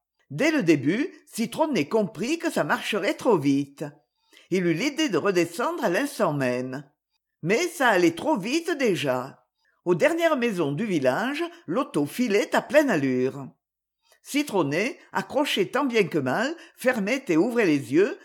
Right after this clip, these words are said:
ne sachant s'il avait plus peur de ceux qu'il voyait ou de ceux qu'il ne voyait pas.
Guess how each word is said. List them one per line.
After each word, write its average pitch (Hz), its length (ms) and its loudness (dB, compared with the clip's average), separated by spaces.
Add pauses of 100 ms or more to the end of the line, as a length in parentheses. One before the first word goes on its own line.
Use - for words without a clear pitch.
(140)
ne 170 100 -2
sachant 269 500 -2
s'il 175 200 0
avait 151 200 6
plus 294 300 -4
peur 233 260 0
de 139 100 -2
ceux 262 180 -4
qu'il 185 220 -4
voyait 147 480 4 (240)
ou 220 100 -2
de 175 140 4
ceux 254 300 0
qu'il 311 180 -2
ne 170 80 0
voyait 202 320 4
pas. 135 340 -6